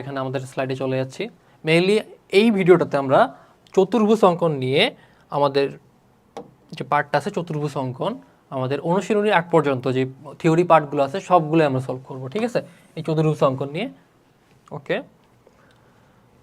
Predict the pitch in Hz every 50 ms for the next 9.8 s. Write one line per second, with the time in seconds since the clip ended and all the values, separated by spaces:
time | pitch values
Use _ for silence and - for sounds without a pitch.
0 | _ _ _ - 233 247 240 240 226 247 247 233 233 - - - - - 208 165
1 | 156 147 139 135 151 160 156 175 175 175 165 170 180 165 - 175 165 147 127 135
2 | 135 135 139 156 143 135 139 147 131 135 131 135 131 131 131 123 160 202 220 190
3 | 151 143 139 135 139 143 143 143 131 147 131 135 143 143 - 151 139 139 143 143
4 | 143 - 156 147 - - 151 139 139 143 143 135 139 143 143 160 160 156 165 160
5 | 147 143 147 143 - - 147 139 135 - 151 151 160 208 165 - - _ _ _
6 | - 151 160 170 175 175 180 170 180 208 202 - - 175 151 170 175 175 175 -
7 | 170 147 135 135 135 160 160 - 180 170 156 - 160 156 - - 160 160 151 175
8 | 240 277 - - - _ _ _ _ - 147 151 170 170 170 170 147 139 131 131
9 | - 185 185 185 - - - 190 190 226 214 202 208 196 233